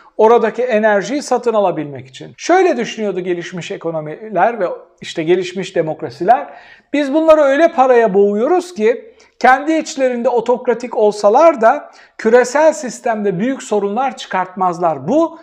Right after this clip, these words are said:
düzenin bozulmasına müsaade etmezler. Sonuç olarak onların çarklarını döndüren tek bir şey var, enerji. Ee, biz de onlara oradan nakit vererek aslında teknolojik olarak gelişmemiş,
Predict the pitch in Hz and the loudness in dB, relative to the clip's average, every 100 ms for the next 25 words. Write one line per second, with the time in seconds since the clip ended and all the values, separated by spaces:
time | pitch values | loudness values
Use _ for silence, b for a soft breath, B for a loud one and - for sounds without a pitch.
0 | B B - 220 190 214 226 311 220 196 | B B -6 -4 0 -2 -2 -4 -2 -2
1 | 202 226 208 190 - 196 277 302 B B | -2 -4 -4 -4 -4 -4 -4 -6 B B
2 | 185 202 233 208 208 262 214 - 202 180 | -8 -4 2 4 4 2 0 -2 -4 -2
3 | 165 156 - 180 226 233 226 208 165 - | -4 -6 -4 -2 -2 -2 0 2 0 0
4 | 196 202 233 269 - 226 196 226 214 214 | -2 0 0 -2 -2 -2 -2 -4 -2 -2
5 | 196 208 202 233 254 254 320 339 254 226 | -2 -2 0 0 0 0 -2 -2 -4 -6
6 | - 190 156 143 135 185 202 185 156 156 | -4 -6 -6 -8 -4 -2 0 0 -2 -4
7 | 302 320 B - 196 202 196 196 277 269 | -4 -4 B 0 2 2 -2 -4 -2 -2
8 | 185 185 277 285 - - - 240 247 240 | -2 2 2 2 -4 -16 2 4 4 4
9 | 233 226 208 202 202 190 214 311 311 240 | 4 4 4 2 2 0 -2 -4 -4 -2
10 | 190 170 240 - - b - 254 - 240 | 0 0 0 -4 -18 b 0 0 0 -6
11 | 214 202 214 220 226 214 196 214 214 180 | -4 -4 -4 -6 -6 -6 -6 -8 -4 -2
12 | 175 175 180 170 165 - 170 170 165 | -2 -4 -2 -4 -4 -10 -8 -8 -10